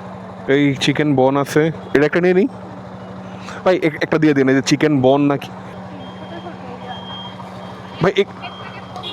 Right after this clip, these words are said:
পঞ্চাশ টাকা। ক্রিম আছে না ভিতরে এগুলায়? দুই দিন খাওয়া যাবো না? দুই দিন, দুই দিনের বেশি, মানে, আর কালকে আর পরশু দিন। তো দিয়ে দেন এটা। ঢুলাইতেছি।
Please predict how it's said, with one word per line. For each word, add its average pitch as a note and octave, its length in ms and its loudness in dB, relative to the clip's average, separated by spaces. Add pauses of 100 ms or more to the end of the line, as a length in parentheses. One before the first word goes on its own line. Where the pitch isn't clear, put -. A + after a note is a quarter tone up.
(1600)
পঞ্চাশ D#3 320 2
টাকা। C3 320 4 (480)
ক্রিম G#3+ 240 6
আছে A#3 160 4
না A#3+ 80 4
ভিতরে G#3 260 6
এগুলায়? A#3 300 6 (1200)
দুই D#3+ 120 6
দিন G#3 160 4
খাওয়া F#3 220 4
যাবো G3+ 200 6
না? C4 140 2 (840)
দুই D#3+ 120 6
দিন, F3 220 2 (1400)
দুই D3+ 100 6
দিনের F#3+ 180 6
বেশি, F3+ 180 4
মানে, E3+ 160 2
আর F3 280 2
কালকে G#3 400 6
আর F3 100 6
পরশু F3 280 2
দিন। C#3 200 4 (840)
তো B2 60 2
দিয়ে C3+ 160 4
দেন B2 100 4
এটা। F#2+ 180 2 (4000)
ঢুলাইতেছি। A2 500 2